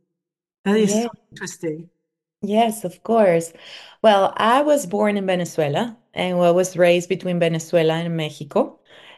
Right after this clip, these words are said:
Speaker 2: And that's how my, without even knowing,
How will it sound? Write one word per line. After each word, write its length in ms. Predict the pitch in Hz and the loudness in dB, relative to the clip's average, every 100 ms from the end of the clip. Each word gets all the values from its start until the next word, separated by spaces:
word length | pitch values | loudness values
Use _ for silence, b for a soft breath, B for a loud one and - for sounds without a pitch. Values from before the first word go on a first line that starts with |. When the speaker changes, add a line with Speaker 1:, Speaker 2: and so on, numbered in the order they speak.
| - | -4
Speaker 2:
And 800 | 190 185 180 175 175 175 175 - | -2 0 2 2 2 2 0 -2
that's 360 | 214 208 226 254 | 0 2 2 -2
how 320 | - 202 185 | -6 -2 0
my, 680 | 190 180 175 170 170 170 165 | -2 -4 -2 -2 0 -2 -6
without 380 | 190 220 226 302 | -2 2 4 2
even 340 | 330 226 185 | 0 -2 -2
knowing, 640 | 175 196 208 170 262 320 | -4 0 -2 -2 -6 -8